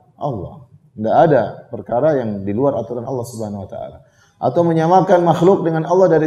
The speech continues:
sisi ilmu gaib. Padahal kita tahu yang tahu ilmu gaib cuma siapa? Allah. Maka ini semuanya syirik. Jadi syirik itu secara definisi syariat menyamakan makhluk dengan Allah pada perkara-perkara yang merupakan kekhususan siapa?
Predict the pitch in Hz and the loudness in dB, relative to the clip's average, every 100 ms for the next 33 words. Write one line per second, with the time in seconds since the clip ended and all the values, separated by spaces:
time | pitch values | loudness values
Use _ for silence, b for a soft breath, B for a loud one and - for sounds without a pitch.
0 | 156 160 170 170 170 160 175 120 - 123 | 0 0 2 2 2 2 2 0 -4 -6
1 | 139 135 139 151 156 131 127 135 127 117 | -4 -2 -2 0 0 0 -2 -2 -2 2
2 | 151 131 131 123 120 151 131 - - _ | 2 2 -4 0 0 0 -4 -10 -20 _
3 | _ 117 95 82 87 107 131 143 117 117 | _ -2 -2 -4 -8 -4 -2 -2 -4 -4
4 | 131 117 107 107 107 - _ _ _ _ | -4 -4 -2 0 -2 -6 _ _ _ _
5 | _ _ _ _ _ _ _ _ _ _ | _ _ _ _ _ _ _ _ _ _
6 | _ - 117 123 175 185 185 170 190 - | _ -4 0 2 4 4 2 2 2 4
7 | 156 151 143 160 160 156 139 131 135 147 | 4 4 2 0 0 0 0 0 4 6
8 | 180 180 - - - _ 113 127 135 135 | 6 2 -6 -16 -20 _ -6 -4 -2 -2
9 | 135 131 127 - 131 165 - 127 131 127 | -2 -2 -2 -2 2 4 2 -2 -6 -6
10 | 127 123 123 170 143 135 131 123 131 131 | -2 0 2 2 2 0 0 -2 0 0
11 | 135 120 117 123 165 160 127 123 120 135 | 0 -2 0 2 4 2 2 -2 -2 0
12 | 160 147 143 135 131 139 156 139 120 160 | 0 0 -2 -2 -2 0 0 2 4 2